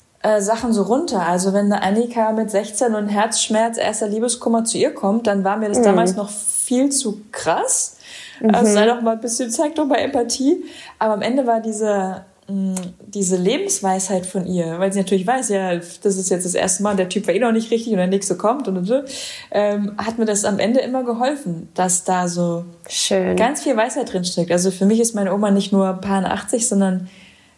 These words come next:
Speaker 1: ähm, Jahrhunderte alt, so. Und, ähm,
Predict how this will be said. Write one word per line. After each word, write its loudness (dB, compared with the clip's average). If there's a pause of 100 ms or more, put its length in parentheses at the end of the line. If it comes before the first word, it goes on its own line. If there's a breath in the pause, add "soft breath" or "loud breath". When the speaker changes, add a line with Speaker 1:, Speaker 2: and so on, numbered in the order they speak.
Speaker 1:
ähm, 2
Jahrhunderte 0
alt, 0
so. -4 (220)
Und, -2 (840 soft breath)
ähm, 4